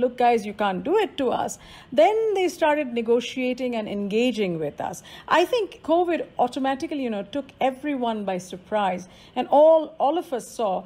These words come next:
was just pure and simple uncertainty. And I don't blame the brands for that, for the initial reaction. But what followed later on was pretty disappointing,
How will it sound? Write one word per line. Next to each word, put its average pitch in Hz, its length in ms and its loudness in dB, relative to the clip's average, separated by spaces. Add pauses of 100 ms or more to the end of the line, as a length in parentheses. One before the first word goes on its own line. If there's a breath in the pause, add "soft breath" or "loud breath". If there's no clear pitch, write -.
(260 loud breath)
was 247 120 2 (120)
just - 260 -2 (140)
pure 262 240 2
and 233 140 -2 (100)
simple 208 420 -6 (160)
uncertainty. 247 540 0
And 208 120 0
I 214 40 -4
don't 277 480 0
blame 302 380 2
the 220 180 0
brands 180 280 0 (100)
for 165 100 0 (100)
that, 165 220 -4 (300 loud breath)
for 254 100 -2
the 233 180 4
initial 294 320 2 (100)
reaction. 151 460 -4 (500 loud breath)
But - 240 0 (120)
what 262 200 -2 (140)
followed 320 360 2 (200)
later 359 480 -2
on 185 340 -2 (460 loud breath)
was 233 340 4 (320)
pretty 320 280 4
disappointing, 160 840 -6